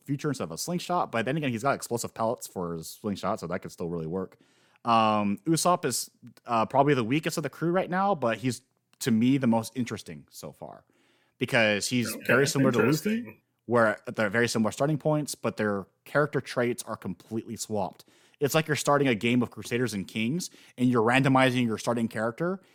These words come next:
Speaker 1: You hit that randomizing once, you start off in a different location. Your history is still similar, your ambitions are still similar, but your character traits, your perks are completely different.
Speaker 2: Right.
Speaker 1: So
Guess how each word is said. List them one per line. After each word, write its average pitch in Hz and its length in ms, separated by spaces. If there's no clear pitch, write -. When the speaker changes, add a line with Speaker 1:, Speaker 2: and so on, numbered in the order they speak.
Speaker 1:
You 113 80
hit 127 140
that 123 100
randomizing 127 600
once, 117 560
you 110 80
start - 140
off - 20
in 120 80
a - 20
different 123 260
location. 156 600
Your 98 140
history 190 360
is 113 80
still 98 360
similar, 98 520
your 98 140
ambitions 131 320
are 92 40
still 92 180
similar, 90 340
but 107 200
your 113 240
character 147 460
traits, - 640
your 104 100
perks - 540
are 107 60
completely 104 380
different. - 520
Speaker 2:
Right. 104 380
Speaker 1:
So 95 720